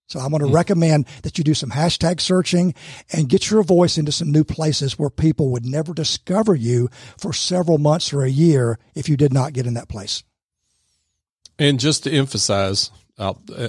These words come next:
Speaker 2: underline something you said earlier. Get into those new locations, uh, giving.
Speaker 1: Yep.
Speaker 2: Not selling.
Speaker 1: Correct.
Speaker 2: So, um, how many hashtags?
Speaker 1: That goes back and forth.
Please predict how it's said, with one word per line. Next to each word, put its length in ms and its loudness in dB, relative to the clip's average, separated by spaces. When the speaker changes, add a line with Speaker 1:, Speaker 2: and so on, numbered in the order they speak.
Speaker 2:
underline 720 0
something 380 -4
you 80 -4
said 240 0
earlier. 420 0
Get 160 2
into 180 2
those 260 2
new 160 2
locations, 840 0
uh, 240 -4
giving. 560 0
Speaker 1:
Yep. 200 -10
Speaker 2:
Not 180 -6
selling. 400 0
Speaker 1:
Correct. 440 -10
Speaker 2:
So, 480 4
um, 460 0
how 140 0
many 240 2
hashtags? 680 -2
Speaker 1:
That 240 0
goes 220 4
back 280 0
and 140 -4
forth. 440 -10